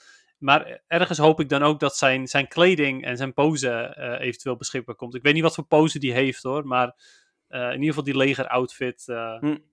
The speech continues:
Speaker 1: ja, vind ik wel cool. En Doctex eventueel als, als accessoire.
Speaker 2: Oh ja. Ja, grappig.
Speaker 1: Ja,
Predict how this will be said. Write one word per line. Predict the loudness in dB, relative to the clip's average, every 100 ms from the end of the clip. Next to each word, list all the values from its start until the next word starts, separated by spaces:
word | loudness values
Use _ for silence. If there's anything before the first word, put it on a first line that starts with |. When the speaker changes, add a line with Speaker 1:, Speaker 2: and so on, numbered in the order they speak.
| _
Speaker 1:
ja, | -2
vind | -2
ik | -4
wel | -10 -8
cool. | -6 -4 -6 _ _ _ _ _ _ _
En | -4 2
Doctex | 2 2 2 2 0
eventueel | -2 -4 0 2 2
als, | -2 -4 -8
als | -10 -12 -12 -16 -18 -12
accessoire. | -8 -4 -2 0 0 -2
Speaker 2:
Oh |
ja. | -8 _ _ _ _ _ -12
Ja, | -12 -12 _ _ _ _
grappig. | -20 -20 -18 -20 _ _ _
Speaker 1:
Ja, | 2 2 2